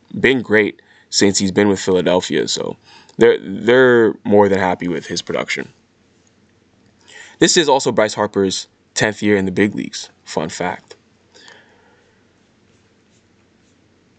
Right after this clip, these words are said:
Continuing on, continuing on. So the Rangers have a legit number one starter. It's not Dane Dunning, although he's been very good. Kyle Gibson is their number one starter. So he came into twenty twenty-one as their number one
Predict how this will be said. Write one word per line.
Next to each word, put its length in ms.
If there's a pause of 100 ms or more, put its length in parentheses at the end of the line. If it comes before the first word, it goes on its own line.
(160)
Continuing 640
on, 280
continuing 480
on. 360 (240)
So 320 (400)
the 120
Rangers 540
have 340 (300)
a 120
legit 340
number 200
one 160
starter. 480
It's 220
not 220
Dane 240
Dunning, 280
although 220
he's 220
been 140
very 200
good. 240
Kyle 360
Gibson 680 (300)
is 180
their 220
number 220
one 200
starter. 400
So 240 (300)
he 160
came 240
into 160
twenty 260
twenty-one 480
as 220
their 80
number 200
one 160